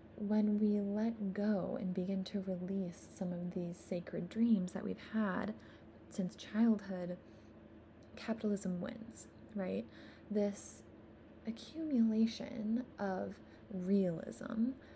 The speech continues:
over time creates a fallacy that you have to choose between what's realistic and what's taking a leap, what,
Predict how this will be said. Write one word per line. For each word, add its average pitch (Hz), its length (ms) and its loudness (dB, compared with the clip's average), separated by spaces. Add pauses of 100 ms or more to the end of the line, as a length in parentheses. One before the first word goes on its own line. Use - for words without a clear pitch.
(220)
over 196 240 4
time 180 500 -4 (460)
creates 226 440 4
a 202 40 -4
fallacy 196 760 -2
that 175 220 -4
you 196 120 2
have - 280 -8
to - 120 -10
choose 208 600 0
between 180 680 -2 (320)
what's 196 240 0
realistic 185 720 0
and 185 100 -2
what's 170 180 -6
taking 170 380 -4
a 226 80 0
leap, - 260 -4 (1040)
what, 185 360 2